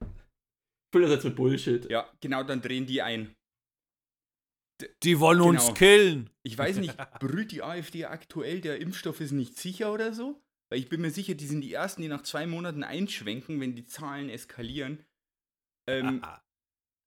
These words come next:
Speaker 1: Die
Speaker 3: Nein.
Speaker 1: A F D wechselt doch eh mal ihre Meinung von täglich.
Speaker 2: Hm.
Speaker 1: Von erst von Lockdown zu und jetzt Lockdown auf und, ah.
Speaker 2: Oh, Markus Mikro funktioniert nicht mehr.
Speaker 1: Marco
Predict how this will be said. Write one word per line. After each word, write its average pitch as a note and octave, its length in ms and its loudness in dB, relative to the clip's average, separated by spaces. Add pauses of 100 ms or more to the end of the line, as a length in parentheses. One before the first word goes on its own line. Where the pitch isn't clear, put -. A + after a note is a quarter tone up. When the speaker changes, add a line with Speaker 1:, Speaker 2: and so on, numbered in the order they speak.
(180)
Speaker 1:
Die C3+ 100 -2
Speaker 3:
Nein. A2+ 140 2
Speaker 1:
A G#2 60 2
F G2+ 40 -4
D D#3+ 240 8
wechselt D#3 260 0
doch - 120 -4
eh F3 100 4
mal D3+ 140 0
ihre C3+ 180 2
Meinung C3+ 400 0
von C3 180 -6
täglich. C#3+ 300 -2
Speaker 2:
Hm. B2 60 -8
Speaker 1:
Von C#3+ 140 -6
erst D#3 200 -2
von C#3+ 120 -2
Lockdown D#3 340 0
zu G3 200 -2
und E3 80 0
jetzt C#3+ 200 0
Lockdown D#3 240 -2
auf F3 320 -2
und, C3 180 -10
ah. - 320 -12 (320)
Speaker 2:
Oh, C3 80 -4
Markus C3+ 400 -2
Mikro D3 360 -2
funktioniert G#2+ 600 -8
nicht F#2+ 140 -8
mehr. G2 140 -10
Speaker 1:
Marco F#2+ 100 -20